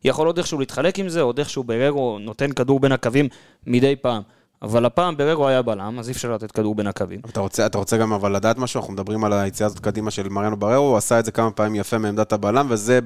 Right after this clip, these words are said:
Speaker 2: אולי בין הפעמים הבודדות שהצלחת לשבור קצת את המשחק הלחץ של סוף.
Speaker 1: ועדיין, אני אומר, אני לא מצפה ממנו לבוא ולתת לי את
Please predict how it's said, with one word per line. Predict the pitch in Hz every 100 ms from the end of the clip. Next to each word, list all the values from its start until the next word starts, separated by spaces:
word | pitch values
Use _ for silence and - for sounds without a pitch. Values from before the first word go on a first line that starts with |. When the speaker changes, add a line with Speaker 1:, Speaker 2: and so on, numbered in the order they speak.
| 110
Speaker 2:
אולי | 120 127
בין | 127
הפעמים | 123 117 127
הבודדות | 131 113 110 107 160 -
שהצלחת | 113 - 135 - 151 - - - - -
לשבור | 110 110 131 135
קצת | - 127
את | 117 117
המשחק | 110 104 101 101 101 98 110
הלחץ | 104 101 -
של | 104
סוף. | 117
Speaker 1:
ועדיין, | 117 131 175 170
אני | 135
אומר, | 123 135 180 170 131
אני | 120
לא | 120 156
מצפה | 180 - 135 165 170
ממנו | 143 139 175 170 151
לבוא | 131 151
ולתת | 165 147 175 170
לי |
את | 156